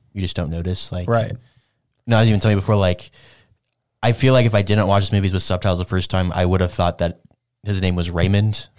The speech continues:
Speaker 1: and, but, and it's, it's
Speaker 2: With the
Speaker 1: Wayman.
Speaker 2: accent, but it's literally Wayman. It's got a
Speaker 1: Yes.
Speaker 2: W, yeah.
Speaker 1: You, you, well, like, it got confusing. They would say, like, Waymond and, like, Raccacoonie, like, but they couldn't say the R very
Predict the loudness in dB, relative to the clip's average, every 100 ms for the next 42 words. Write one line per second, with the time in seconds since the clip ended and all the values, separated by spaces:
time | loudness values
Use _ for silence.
0 | -20 -14 -4 -4 -4 -4 -6 -4 -6 -6
1 | -6 -6 -4 -4 -4 0 0 2 2 2
2 | 0 -4 -4 -2 0 0 0 -2 -4 -8
3 | -2 2 2 2 -2 -2 0 0 0 2
4 | 2 4 2 2 4 4 2 2 2 2
5 | 2 4 4 2 2 0 2 2 -2 -8
6 | -20 _ _ _ -2 2 4 4 2 0
7 | -2 -2 0 0 -4 -8 -8 -6 -6 -8
8 | -18 -20 _ _ _ _ _ -2 -2 0
9 | -2 2 2 2 0 -2 -6 -12 -20 -8
10 | -4 -2 0 -2 -2 -2 0 2 2 0
11 | -2 -2 -6